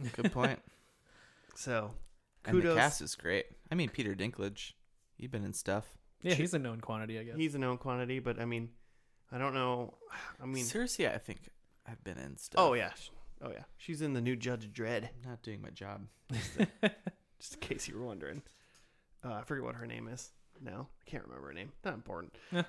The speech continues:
Speaker 2: Um,
Speaker 1: Lena Head-,
Speaker 2: Lena
Speaker 1: Head-,
Speaker 2: Headley.
Speaker 1: Head-, Headey.
Speaker 2: Head-, Heady? Headley?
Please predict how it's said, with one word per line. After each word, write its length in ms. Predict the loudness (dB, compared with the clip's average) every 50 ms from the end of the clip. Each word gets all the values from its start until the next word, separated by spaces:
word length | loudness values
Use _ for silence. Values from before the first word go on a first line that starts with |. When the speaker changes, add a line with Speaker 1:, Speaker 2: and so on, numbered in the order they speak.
| 2
Speaker 2:
Um, 380 | 4 6 8 8 10 10 10 8
Speaker 1:
Lena 140 | 8 6 2
Head-, 400 | -2 -8 -8 -6 -4 -4 -2 2
Speaker 2:
Lena 260 | 4 4 6 6 6
Speaker 1:
Head-, 80 | 8
Speaker 2:
Headley. 600 | 8 6 6 8 6 6 6 6 6 4 2 0
Speaker 1:
Head-, 200 | -2 -2 -6 -10 -12 -10
Headey. 380 | -6 -4 -2 -2 -2 -4 -8 -10 -16 _
Speaker 2:
Head-, 260 | 0 2 2 2 2 -2
Heady? 280 | -2 0 0 2 0 0 0
Headley? 360 | -2 -2 0 0 0 -2 -2